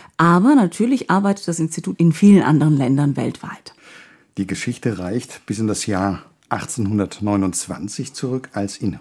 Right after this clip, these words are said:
Speaker 2: Rom das erste Institut gegründet worden ist. Wie sind denn die Aufgaben des Instituts in Athen definiert?
Speaker 1: Ja, also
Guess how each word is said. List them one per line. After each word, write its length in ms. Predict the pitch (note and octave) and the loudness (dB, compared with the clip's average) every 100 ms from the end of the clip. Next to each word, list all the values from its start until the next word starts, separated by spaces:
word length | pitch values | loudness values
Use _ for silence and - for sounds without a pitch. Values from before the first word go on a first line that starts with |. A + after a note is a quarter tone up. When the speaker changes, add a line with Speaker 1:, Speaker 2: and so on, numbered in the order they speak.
| - | -8
Speaker 2:
Rom 480 | F#2 B2 A2 D#2+ - | -2 0 0 -4 -12
das 140 | - - | -16 -14
erste 420 | F2+ D#2 E2+ D2 _ _ - | -14 -14 -16 -18 _ _ -8
Institut 520 | G2+ - - E2+ - | -8 -8 -16 -18 -14
gegründet 500 | - F#2+ F2+ D#2 D#2 | -10 -10 -10 -14 -14
worden 260 | - C#2+ - - | -18 -18 -18 -20
ist. 280 | - - - | -20 -20 -10
Wie 80 | G2+ | -6
sind 240 | - C#3+ | -2 0
denn 100 | D#3 | 0
die 140 | A#2+ - | 0 -4
Aufgaben 460 | C3+ C#3 B2 A#2 | -8 -8 -8 -8
des 160 | A2 - | -8 -8
Instituts 500 | A2+ - - B2 - | -10 -10 -10 -10 -8
in 140 | A2 | -10
Athen 420 | F#2+ - - A2 | -10 -10 -8 -8
definiert? 800 | G#2 G#2 - F2 C3+ B2 - - - | -6 -8 -6 -2 0 0 -6 -18 -6
Speaker 1:
Ja, 400 | E3 F3+ D#3 B2+ - - - - - | 0 2 2 0 -8 -16 -18 -18 -2
also 360 | F3 E3+ F3 | 0 4 6